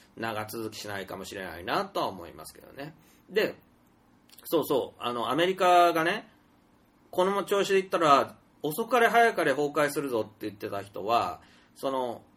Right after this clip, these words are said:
つまり分裂するだろうって言ってるわけですよ。で、このままいったら銃社会ひどくなるから、まあ、銃規制しましょう。よその国だってやってんだから銃規制しましょうっ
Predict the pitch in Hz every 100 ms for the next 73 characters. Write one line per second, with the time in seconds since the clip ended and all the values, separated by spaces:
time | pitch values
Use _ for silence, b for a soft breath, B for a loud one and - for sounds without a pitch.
0 | _ _ _ _ _ _ _ - 277 156
1 | 120 160 240 254 254 - 247 208 117 123
2 | 135 - _ - 98 90 - - 113 107
3 | - 104 98 92 85 - - b b -
4 | 196 - 240 254 262 262 247 202 139 196
5 | 226 269 269 165 151 208 220 170 139 -
6 | 143 143 147 156 254 - 156 190 190 185
7 | 185 120 139 170 208 165 160 147 - 127
8 | 151 139 120 117 165 - 120 110 120 113
9 | 107